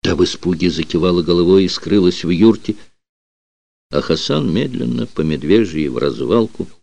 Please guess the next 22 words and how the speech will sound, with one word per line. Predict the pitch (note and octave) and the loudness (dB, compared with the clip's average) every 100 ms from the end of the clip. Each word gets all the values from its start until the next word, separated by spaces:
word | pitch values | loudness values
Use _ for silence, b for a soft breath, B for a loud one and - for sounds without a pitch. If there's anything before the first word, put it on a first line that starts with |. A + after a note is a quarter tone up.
| - | -10
удалился. | D#2+ D2+ D#2 D#2+ D2+ - C#2 - _ _ _ _ _ _ - | -6 -2 0 -2 -4 -10 -14 -18 _ _ _ _ _ _ -8
Джани | F2+ F2 B2+ D3 E3 D#3+ | -6 0 2 4 4 4
это | - G#2 G2 | 2 0 2
известие | E2+ D2+ G2 - - F2 | 2 2 2 2 0 0
потрясло. | - D#2 D2 D2+ - C3+ D#3+ B B B | 0 -6 -4 -6 2 2 2 B B B
Она | - B2+ D3+ D3+ B2 | 0 4 6 6 4
послала | G#2+ G#2+ G#2 A2 A#2 A2+ G#2+ G2 - | 2 0 2 6 6 8 8 6 4
служанку | - G2 F#2+ G2+ F#2+ F#2+ | 0 2 4 2 2 0
узнать, | F2 E2 G2+ G2+ - | 0 2 2 2 -2
правду | - G2 G#2+ G2 G2+ | 0 4 4 4 4
ли | G#2 | 2
сказал | - A2+ A#2+ B2 | 2 4 6 4
сотник, | - D3+ D3+ D#3 D#3 B B B B | 6 4 4 -2 -6 B B B B
и | F#2+ | 2
только | G#2 F3 D#3+ D#3 G#2 | 4 6 6 4 2
та | A2+ A#2 | 4 4
примчалась | G#2+ G2 F2+ - A2+ F#2+ E2 | 2 0 -2 2 2 2 0
с | D2+ | -4
дико | D2 A#2 - F2 | 2 2 4 2
вытаращенными | G#2+ - E2 - E2+ D2+ C#2+ | 2 0 -4 -4 -6 -4 -4
глазами, | B1+ C2 - D3 C3+ | -4 -2 -2 -2 -4
поднялась | - - D2+ C2 E2+ A2+ - - | -4 -6 -4 -4 -2 -4 -8 -16